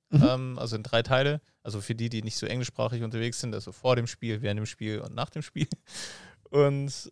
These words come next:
Speaker 2: ähm, ja, was ist so das Übliche, was man, ähm, was man macht vor dem Spiel? Und ich habe mich damit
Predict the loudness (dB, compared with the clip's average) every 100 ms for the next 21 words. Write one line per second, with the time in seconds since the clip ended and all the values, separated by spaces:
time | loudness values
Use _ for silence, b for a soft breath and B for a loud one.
0 | 0 2 2 -2 2 2 2 -2 -2 -2
1 | 0 0 -2 -2 -4 -4 -2 -2 -2 -2
2 | -2 -2 -4 -8 _ _ _ _ _ _
3 | _ 2 4 4 0 -4 -2 0 -2 -2
4 | -2 2 4 2 -2 -4 -2 -2 -4 0
5 | -2 0 -6 -2 -2 -2